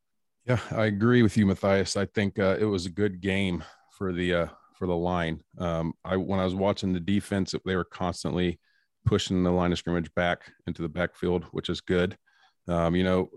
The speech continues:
uh, as the offensive line goes, you know, I, I've stated last week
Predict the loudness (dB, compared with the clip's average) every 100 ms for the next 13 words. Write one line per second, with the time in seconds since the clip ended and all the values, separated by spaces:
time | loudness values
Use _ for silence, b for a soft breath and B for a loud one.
0 | -6 -2 -2 -2 -4 -4 -4 -4 0 0
1 | 0 -4 -2 -2 0 0 0 0 -2 -4
2 | -12 -6 -2 -2 -2 _ _ _ _ -12
3 | -4 -2 -2 0 0 -2 -2 -4